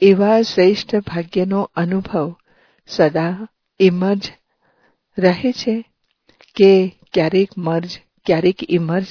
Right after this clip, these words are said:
રહે છે? અને પુરુષાર્થ શું કર્યો? આટલા મોટા ભાગ્યની પ્રાપ્તિ માટે પુરુષાર્થ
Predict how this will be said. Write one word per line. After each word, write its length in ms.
રહે 280
છે? 340
અને 240
પુરુષાર્થ 640
શું 160
કર્યો? 380
આટલા 460
મોટા 420
ભાગ્યની 680
પ્રાપ્તિ 520
માટે 520
પુરુષાર્થ 580